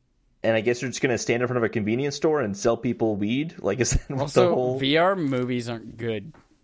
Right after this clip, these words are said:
Speaker 1: No, they're
Speaker 2: No.
Speaker 1: not. And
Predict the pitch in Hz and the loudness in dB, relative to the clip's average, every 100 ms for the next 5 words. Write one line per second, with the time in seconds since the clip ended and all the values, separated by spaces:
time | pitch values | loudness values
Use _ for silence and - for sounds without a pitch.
0 | - _ _ _ _ _ _ _ _ _ | -20 _ _ _ _ _ _ _ _ _
1 | _ _ - _ - 117 117 98 98 - | _ _ -20 _ -2 2 2 2 -4 -6
2 | - 113 110 110 123 123 | 0 2 2 2 0 0